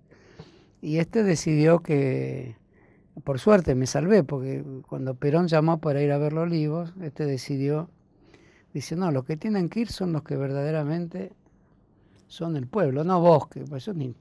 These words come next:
tenía, para mí ya la situación era imposible, intolerable. "No, vos que sos un intelectual", dice, con un desprecio fingido, porque en realidad me tenía mucho cariño. "Va a ir la gente de pueblo".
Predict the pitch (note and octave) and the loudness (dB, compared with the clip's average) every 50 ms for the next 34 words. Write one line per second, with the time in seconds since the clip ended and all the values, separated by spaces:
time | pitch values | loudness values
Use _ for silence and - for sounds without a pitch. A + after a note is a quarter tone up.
0 | - _ _ _ - C3 B2+ C3 C3+ B2 A#2 A#2 A2+ A2+ _ _ _ - C3 B2+ | -20 _ _ _ -12 -10 -8 -6 -6 -6 -8 -8 -10 -14 _ _ _ -18 -16 -16
1 | B2+ B2 B2 - C3+ B2+ B2+ C3 D3+ E3+ F#3 E3 D3 C3+ B2+ A#2+ A#2 A#2 G#2+ A2 | -16 -16 -14 -12 -8 -6 -4 -4 -2 -2 -2 -2 -2 -2 -2 -2 -6 -8 -12 -14
2 | A#2+ - - - C3 - C3 B2 - - D#3+ D#3 D#3 C#3+ A#2+ B2 A#2+ B2+ C3+ C3 | -16 -18 -18 -18 -12 -10 -10 -10 -6 -6 -6 -4 -4 -4 -6 -6 -8 -10 -10 -12
3 | C#3 C#3 C3+ C#3 B2+ B2 - A#2+ A2 - D3 D#3 D#3+ D3 C3 A#2+ A2+ C3 B2+ B2 | -14 -14 -12 -12 -12 -8 -10 -10 -6 -4 -4 -2 -2 -2 -4 -4 -6 -8 -8 -4
4 | C#3 E3+ F3+ D#3 C3 B2+ B2+ C3 - _ _ _ _ _ _ _ - _ _ _ | -2 0 0 0 0 -2 -8 -10 -12 _ _ _ _ _ _ _ -20 _ _ _
5 | _ _ - G#3 A3 G#3 F3 F3+ F#3 - - C3+ A2+ B2+ B2 - C#3+ C3+ B2+ A#2+ | _ _ -10 -6 -4 -2 0 0 0 0 -2 -4 -4 -4 -8 -6 -6 -4 -4 -6
6 | A2 - A#2+ B2 A#2 - - C3 A#2 A2+ A#2+ B2 B2+ C3 A#2 - - C#3 C3 D3+ | -6 -8 -8 -8 -10 -10 -10 -10 -8 -8 -10 -12 -14 -16 -16 -16 -16 -16 -16 -16
7 | C#3 A#2+ _ _ _ _ _ _ _ _ _ _ _ _ _ _ _ - - C#3+ | -18 -20 _ _ _ _ _ _ _ _ _ _ _ _ _ _ _ -18 -16 -16
8 | C3+ C#3 C#3 D3 D#3 D3+ D#3 D#3+ D#3 D#3 D#3+ D3+ C#3 C3+ C#3 - - - D3 D3+ | -14 -14 -14 -16 -16 -16 -14 -10 -10 -10 -8 -6 -4 -4 -6 -6 -4 -4 -2 -2
9 | D3+ - F#3 D#3 - E3 D3+ C3+ - E3 E3 E3 F#3 F3+ - C3 A#2+ B2 A#2 A2+ | -2 -2 -6 -4 -2 -2 -2 0 0 0 0 2 0 -2 -4 -6 -8 -8 -8 -6
10 | B2 B2+ C3+ C#3+ C#3 C3+ B2 A#2+ C3 B2+ B2+ C3 C3+ C3 - C#3 B2+ C3 B2+ B2+ | -6 -4 -4 -2 -4 -4 -6 -6 -8 -6 -6 -6 -8 -8 -10 -10 -8 -6 -6 -6
11 | B2 B2 C3 C#3 D#3 E3+ F3 F3 E3 F3 D#3+ - - E3+ F3 F3 - D#3 C3+ B2 | -6 -6 -6 -4 -4 -4 -4 -4 -6 -6 -8 -6 -6 -6 -6 -6 -6 -6 -6 -6
12 | A#2 - E3 D#3 C3+ B2 B2 B2 B2 A#2+ A#2 | -6 -4 -2 -2 -2 -2 -6 -10 -14 -16 -18